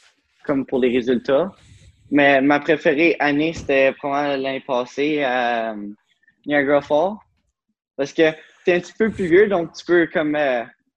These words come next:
aller plus longtemps les soirs, hang out pis tout ça. Donc, j'ai hang out avec Jay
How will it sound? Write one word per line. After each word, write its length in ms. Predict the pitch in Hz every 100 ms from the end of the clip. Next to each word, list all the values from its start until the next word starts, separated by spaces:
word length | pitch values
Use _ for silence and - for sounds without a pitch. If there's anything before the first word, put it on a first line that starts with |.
| -
aller 300 | 151 160 170 -
plus 220 | 180 170 160
longtemps 460 | 151 151 175 170
les 180 | 147 127
soirs, 680 | - 135 139 139 143 143 135
hang 200 | 135 131
out 240 | 135 139 123
pis 60 | - 139
tout 60 |
ça. 260 | - 147 185 _ _ _
Donc, 160 | 147 135
j'ai 100 | 180 151 156
hang 60 | 160
out 80 |
avec 200 | 165 147 120
Jay 180 | 160